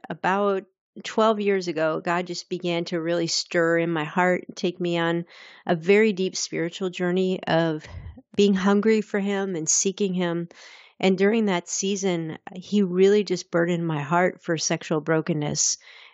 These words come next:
And it was so clear that He was calling me to this that I couldn't say no. At the time, I was working for Focus on the Family, and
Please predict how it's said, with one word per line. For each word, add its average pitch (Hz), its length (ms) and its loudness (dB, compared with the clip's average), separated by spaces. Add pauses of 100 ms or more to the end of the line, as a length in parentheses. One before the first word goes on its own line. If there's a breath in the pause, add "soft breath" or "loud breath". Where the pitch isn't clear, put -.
(120)
And 170 360 4
it 185 100 2
was 175 200 0
so 180 800 2 (320 soft breath)
clear 196 580 4
that 156 360 -2 (200)
He 196 160 0
was 180 180 2
calling 175 360 0
me 165 160 -2
to 165 160 -4
this 160 360 0
that 160 360 0 (500 loud breath)
I 170 160 2
couldn't 190 440 -2
say 160 260 -8
no. 151 460 -4 (180)
At 170 160 0
the 185 80 -2
time, 180 260 0
I 175 60 0
was 165 120 -4
working 165 380 -4
for 160 160 -2
Focus 165 400 -4
on 165 140 0
the 160 80 -2
Family, 165 520 0
and 147 220 -2